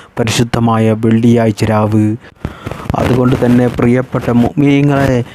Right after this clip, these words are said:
നിങ്ങൾക്ക് എത്ര വലിയ ആഗ്രഹങ്ങളുണ്ടെങ്കിലും, എത്ര വലിയ പ്രയാസങ്ങളുണ്ടെങ്കിലും, ജീവിതത്തിൽ സന്തോഷവും സമാധാനവും ലഭിക്കണമെങ്കിലും,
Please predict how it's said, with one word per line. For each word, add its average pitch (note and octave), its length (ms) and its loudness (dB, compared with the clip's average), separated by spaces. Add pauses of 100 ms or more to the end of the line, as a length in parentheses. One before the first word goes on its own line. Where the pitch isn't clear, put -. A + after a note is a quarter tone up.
(140)
നിങ്ങൾക്ക് A#2 380 -2
എത്ര - 420 -4
വലിയ C#3+ 280 2
ആഗ്രഹങ്ങളുണ്ടെങ്കിലും, B2+ 1120 0 (300)
എത്ര - 360 -6
വലിയ B2 240 0
പ്രയാസങ്ങളുണ്ടെങ്കിലും, B2+ 1200 0 (380)
ജീവിതത്തിൽ A#2 540 0
സന്തോഷവും A#2 720 0
സമാധാനവും B2+ 800 0
ലഭിക്കണമെങ്കിലും, B2 840 0